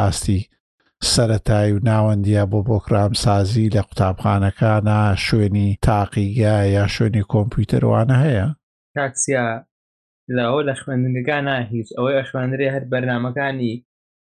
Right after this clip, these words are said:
Speaker 2: مایکرۆسۆفت ئۆفیسە و باوەڕ ناکەم هیچ شوێنێکی تر هەبێ بۆ فێرکردنی، نەک مناڵ بۆ، تەنانەت ئاستی بۆ گەنجەکانیش نییە. ئەمە باشترین شتە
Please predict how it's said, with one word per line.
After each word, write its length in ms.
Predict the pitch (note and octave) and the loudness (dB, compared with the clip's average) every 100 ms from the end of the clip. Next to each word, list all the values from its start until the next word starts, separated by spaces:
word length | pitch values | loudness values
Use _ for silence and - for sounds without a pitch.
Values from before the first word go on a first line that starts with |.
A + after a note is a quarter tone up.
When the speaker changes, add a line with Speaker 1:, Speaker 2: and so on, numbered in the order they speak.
| _ - | _ -6
Speaker 2:
مایکرۆسۆفت 640 | C3 B2 C3+ B2 B2+ B2 - | -4 -4 -6 -4 -6 -6 -6
ئۆفیسە 600 | B2+ A#2+ - D3+ - A2 A2+ B2 _ _ _ _ _ C3 | -4 -4 -4 -6 -2 -2 -4 -10 _ _ _ _ _ -6
و 60 | B2 A#2+ A#2 - _ _ _ | -2 -2 -4 -8 _ _ _
باوەڕ 340 | B2 B2 E3 E3 | -2 0 0 0
ناکەم 440 | F#3 E3 C3 A#2 A2 | -2 -2 -4 -4 -4
هیچ 160 | B2 A#2+ | -4 -6
شوێنێکی 460 | - C3 B2 A#2+ B2 | -4 -2 0 -2 -6
تر 140 | B2 A#2+ | -6 -2
هەبێ 240 | A#2 A#2 A2+ | 0 0 -2
بۆ 160 | B2 A#2+ A2 - | 0 0 0 -2
فێرکردنی، 880 | C3+ B2 - B2 A#2+ C#3 C3+ C3 A#2 B2 _ _ _ _ _ _ | -4 -4 -4 -8 -4 -2 -2 -2 -4 -4 _ _ _ _ _ _
نەک 220 | D#3 G#3 E3 | -4 -2 -2
مناڵ 440 | C3+ B2+ A#2+ A#2+ A#2+ | -2 0 0 -2 -2
بۆ، 120 | B2 B2 A#2+ _ _ _ | -2 -2 -8 _ _ _
تەنانەت 420 | C3+ C3 C#3 D#3+ D#3+ | -6 -4 -2 -4 -4
ئاستی 440 | D#3 D#3 - C3+ | -4 -4 -6 -10
بۆ 140 | C3 C3+ | -4 -2
گەنجەکانیش 760 | C#3 C#3 C3+ C3 E3+ C#3 A#2+ G#2+ | -2 -2 -4 -2 -4 -2 -4 -4
نییە. 300 | A2 G#2 F2+ - _ _ _ _ _ _ _ _ _ - | -8 -6 -8 -10 _ _ _ _ _ _ _ _ _ -6
ئەمە 180 | C#3+ F#3+ | -4 -2
باشترین 560 | F3 E3+ E3 F3+ G3 | -2 -2 -4 -8 -6
شتە 200 | F#3 E3+ | -4 -4